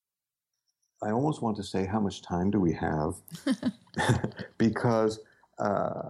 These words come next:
Speaker 1: I've given this question some, some considerable thought over time. And, you know, it's a little bit in parallel with appreciative inquiry.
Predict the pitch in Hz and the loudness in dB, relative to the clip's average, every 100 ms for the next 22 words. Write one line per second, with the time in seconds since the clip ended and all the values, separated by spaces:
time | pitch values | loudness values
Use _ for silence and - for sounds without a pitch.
0 | - 104 135 120 101 - 98 90 90 85 | -2 2 4 6 4 2 -2 0 -2 -2
1 | - 92 87 87 87 - - 185 - - | -2 -2 0 -2 -6 -10 -4 -2 -2 -2
2 | 175 151 92 - 117 135 - 82 85 - | 0 2 2 0 0 0 2 0 0 -4
3 | 82 85 80 - _ _ - - 110 104 | -2 0 -2 -4 _ _ -10 0 2 4
4 | 101 101 98 - _ _ - 151 147 147 | 4 2 0 -4 _ _ -4 0 2 2
5 | 175 190 247 214 156 156 135 120 - 147 | 2 4 4 4 4 2 2 0 0 2
6 | 135 120 110 104 107 104 - 110 101 101 | 4 4 4 6 4 2 0 2 2 2
7 | 90 151 202 - - 78 | 2 2 2 4 2 2